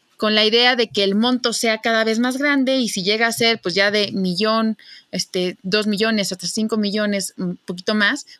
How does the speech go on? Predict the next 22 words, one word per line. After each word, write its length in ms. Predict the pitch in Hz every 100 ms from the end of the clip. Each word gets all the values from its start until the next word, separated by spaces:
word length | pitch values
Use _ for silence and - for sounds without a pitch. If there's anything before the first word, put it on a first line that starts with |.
| _
pues 160 | 233
ya 120 | 233 247
la 160 | 262
tasa 340 | 247 233 233 220
es 320 | 208 - 208
mucho 300 | 196 190 196
más 160 | 196
atractiva. 500 | 202 185 - 190 170 - - -
Tal 120 | 240
vez 120 | 254
suena 240 | 277 254 240
así 160 | 254
como, 280 | 254 233 226
"Guau, 380 | 202 277 294 285
es 100 | 269
muchísimo 360 | 277 277 277
dinero", 380 | 247 226 233 277
pero 220 | 254 220 220
cuando, 420 | 226 226 220 - -
¿no? 140 | 262
Como 220 | - 349 294
dicen 380 | 294 320 294